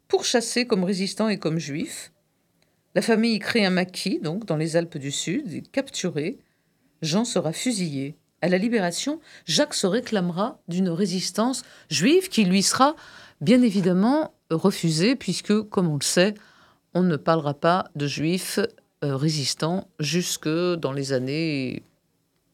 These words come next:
soixante-dix et même plus tard. Mais une famille juive avant la tempête est aussi le récit intime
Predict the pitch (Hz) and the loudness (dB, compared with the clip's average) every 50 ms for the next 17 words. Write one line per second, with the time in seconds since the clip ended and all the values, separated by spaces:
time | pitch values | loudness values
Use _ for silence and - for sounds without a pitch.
0 | _ _ - - - 170 - - 139 131 139 139 165 180 175 - - - - _ | _ _ -4 0 0 2 2 2 2 0 0 0 -2 -2 -2 -4 -6 -8 -10 _
1 | _ _ _ _ _ _ _ _ _ 165 165 165 156 139 139 143 139 147 147 - | _ _ _ _ _ _ _ _ _ 0 0 2 0 -2 -2 -2 -4 -6 -6 -6
2 | - 151 - - 127 120 117 123 131 - _ _ _ _ _ _ _ _ _ _ | -8 -4 -2 -2 -2 -2 -4 -6 -8 -12 _ _ _ _ _ _ _ _ _ _
3 | _ _ _ _ _ _ _ _ _ _ _ _ _ _ _ _ _ _ _ _ | _ _ _ _ _ _ _ _ _ _ _ _ _ _ _ _ _ _ _ _
4 | _ 202 226 233 226 214 208 185 165 160 - - _ _ _ _ _ _ _ _ | _ 4 4 6 6 6 6 4 4 2 0 -8 _ _ _ _ _ _ _ _
5 | _ _ _ _ _ 196 180 165 - 302 285 233 202 190 180 233 302 302 226 185 | _ _ _ _ _ 0 2 4 4 6 6 6 4 4 2 0 4 4 4 4
6 | 165 214 262 254 208 - 180 165 165 165 - 180 220 302 320 - 175 160 - 180 | 4 4 4 4 2 2 0 -2 0 0 0 0 0 0 0 0 -2 0 0 0
7 | 180 - - - 302 285 220 185 147 165 220 202 - - - - - 175 165 185 | 0 0 0 2 4 4 4 4 4 4 2 2 2 0 -2 0 0 0 0 0
8 | 254 330 - _ _ _ _ _ _ _ _ _ _ - 175 165 - - - - | -2 -4 -6 _ _ _ _ _ _ _ _ _ _ 0 0 0 0 -2 -4 -2
9 | 143 202 330 359 220 151 135 147 - | -2 -2 0 0 0 -2 -2 -4 -8